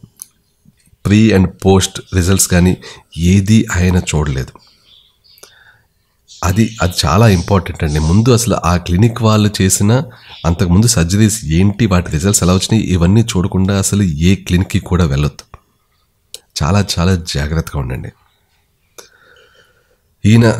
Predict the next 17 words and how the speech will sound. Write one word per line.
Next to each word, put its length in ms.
ఈయన 160
ఏంటంటే 300
ఫైనాన్షియల్లీ 440
కొంచెం 240
వీక్ 220
అవ్వడం 200
వల్ల 260
థర్టీ 280
ఫైవ్ 160
థౌజండ్కి 460
ఇలాగ 380
హెయిర్ 280
మొత్తం 280
వస్తుంది, 360
నాకు 340
మ్యారేజ్ 540
అవుతుంది 480